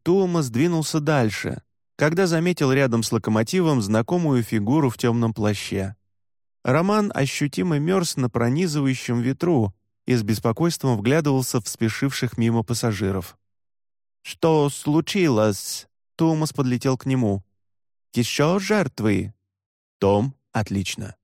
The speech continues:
От Цербера исходило почти ощутимое облегчение. «Я надеялся перехватить тебя вовремя».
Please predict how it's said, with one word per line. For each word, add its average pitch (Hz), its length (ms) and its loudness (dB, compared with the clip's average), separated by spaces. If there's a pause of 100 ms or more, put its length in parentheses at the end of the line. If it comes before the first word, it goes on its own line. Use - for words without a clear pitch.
(280)
От 123 200 -2
Цербера 170 440 0
исходило 151 460 0
почти 139 380 0
ощутимое 143 680 0
облегчение. 117 800 -2 (500)
«Я 113 320 4
надеялся 113 560 2
перехватить 117 580 0
тебя 113 280 0
вовремя». 101 560 0